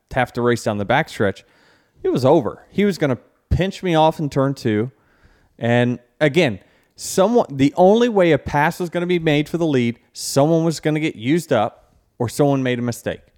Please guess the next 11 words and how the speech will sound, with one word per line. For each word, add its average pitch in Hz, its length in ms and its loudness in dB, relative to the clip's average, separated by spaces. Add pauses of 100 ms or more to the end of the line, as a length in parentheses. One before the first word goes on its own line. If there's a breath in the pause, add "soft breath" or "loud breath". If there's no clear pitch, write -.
(160)
That's 123 200 -2
the 131 160 -6 (120)
only 175 340 4
chance 135 480 -4 (460 soft breath)
that 120 120 0
a 113 60 0
pass 113 320 -4
happens 101 340 -12
for - 120 -16
the 95 60 -10
lead. 85 220 -14